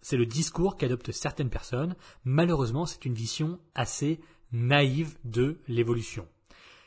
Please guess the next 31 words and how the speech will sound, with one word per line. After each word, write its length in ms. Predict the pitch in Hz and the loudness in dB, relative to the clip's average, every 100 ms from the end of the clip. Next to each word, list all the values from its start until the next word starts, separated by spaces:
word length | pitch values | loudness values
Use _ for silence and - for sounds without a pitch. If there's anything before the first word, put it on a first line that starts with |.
| - | -6
S'il 280 | - 196 175 | -2 0 0
faut 200 | - 147 | 2 0
survivre 560 | - 185 147 143 110 | 0 -2 0 -2 -4
à 100 | - | -2
long 120 | 110 104 | 0 0
terme, 420 | - 131 190 226 _ - - | -2 -2 -2 -8 _ -20 -2
il 140 | 160 | -2
faut 340 | 123 185 180 - | 2 6 6 4
aussi 540 | 220 208 - 185 143 - _ | 6 6 6 -2 -4 -6 _
envisager 580 | - 202 202 180 127 117 | -2 0 2 2 2 0
l'idée 360 | 101 120 143 - | -2 -2 -2 0
inconsciente 720 | 208 196 185 - 175 170 185 - | -2 0 -2 0 0 -2 -4 -2
de 100 | 123 | 0
la 100 | 120 | 2
mort 200 | 139 160 | 2 2
au 60 | 135 | 2
tournant. 460 | 131 123 101 - _ - - - | 2 0 -2 -8 _ -20 -18 0
Alors, 280 | 143 139 120 | 4 4 4
la 100 | 117 | 0
vision 260 | 127 151 | 0 2
à 40 | 135 | 2
long 120 | 117 | 0
terme 340 | 165 151 120 | 0 0 0
se 140 | - 127 | -4 -2
fait 140 | 113 | -2
surplanter 720 | - 190 - 143 - 123 180 - - | -2 -2 0 0 2 0 -2 -6 -12
par 140 | - 123 | 2 2
la 80 | 120 | 2
poursuite 600 | 143 - - 165 - 151 | 0 0 -2 -4 -4 -2
de 100 | 120 | 0
satisfactions 640 | 151 - 135 143 - 139 | 0 -4 -4 -4 -4 -8